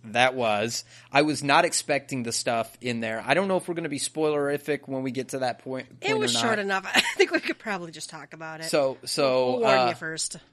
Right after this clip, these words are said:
Speaker 1: well, yeah, we'll warn you when we get there. I won't talk about it right here, but, um, I will say that I really enjoyed just leading up to it. Um, I <laughs> really enjoyed the music. We will definitely talk about that when we get, we'll get to it. Um,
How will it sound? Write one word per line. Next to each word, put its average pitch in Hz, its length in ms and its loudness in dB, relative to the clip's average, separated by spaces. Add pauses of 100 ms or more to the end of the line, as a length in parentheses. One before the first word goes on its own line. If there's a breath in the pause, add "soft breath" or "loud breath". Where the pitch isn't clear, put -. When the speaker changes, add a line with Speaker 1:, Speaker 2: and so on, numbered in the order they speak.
Speaker 1:
well, 170 280 2
yeah, 156 200 6
we'll 160 180 2
warn 190 240 0
you 170 80 -2
when 156 120 2
we 143 80 2
get 135 180 0
there. 131 100 2
I 135 60 8
won't 156 180 0
talk 156 200 -2
about 131 180 2
it 123 80 0
right 123 220 2
here, 110 300 -6
but, 107 220 -8
um, 107 420 0 (340 loud breath)
I 135 140 8
will 175 220 6
say 147 320 2
that 127 320 2
I 131 60 2
really 170 420 -4
enjoyed 151 480 -2
just - 340 -8
leading 147 380 -2
up 127 200 -2
to 104 240 -6
it. 104 200 -6 (180)
Um, 123 380 2
I 120 80 -4
<laughs> - 20 2
really 208 360 2
enjoyed 170 260 -2
the 131 80 -8
music. 131 560 -2
We 127 140 -2
will 143 140 -2
definitely 135 380 -2
talk 123 200 -2
about 113 200 -10
that 113 140 -4
when 110 140 -10
we 107 80 -12
get, 107 260 -16
we'll 110 120 -16
get 104 220 -16
to 107 180 -8
it. 104 140 -6 (400 loud breath)
Um, 117 580 4